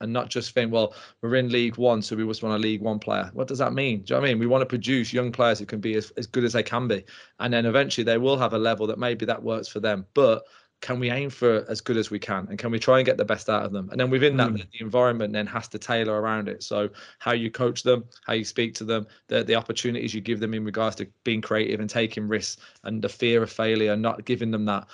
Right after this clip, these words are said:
Speaker 1: you know, being real positive risk takers and with a real growth mindset are really important. Uh, so our whole culture then has to be around that. And obviously the coaches who work with those players have to believe in that and have to then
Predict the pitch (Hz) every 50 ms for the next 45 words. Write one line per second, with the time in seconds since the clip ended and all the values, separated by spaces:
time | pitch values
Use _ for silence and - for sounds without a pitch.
0 | - - - _ _ 107 107 107 104 98 95 120 117 113 113 117 120 110 104 -
1 | - 120 117 113 107 107 101 110 113 - - - 110 107 101 - - 104 98 104
2 | 101 107 107 110 110 113 110 117 113 107 104 - 117 113 113 - 117 113 113 110
3 | - - 107 101 101 107 117 117 110 113 110 113 - 123 117 127 131 139 135 -
4 | - - - - _ _ 101 107 110 110 120 - 117 110 110 - - 123 117 113
5 | - 139 131 131 - - 107 110 110 110 117 113 - - - 98 110 110 107 107
6 | 110 110 110 110 107 104 101 101 _ - - 101 104 104 104 - - 101 98 95
7 | - 123 117 113 98 - 110 107 104 101 - - - - _ _ 113 113 120 120
8 | 117 113 113 110 107 98 - - 110 104 104 101 - - 101 - - - 101 110
9 | 107 104 110 110 107 107 107 107 107 104 104 107 107 107 110 - - 107 104 107
10 | 107 110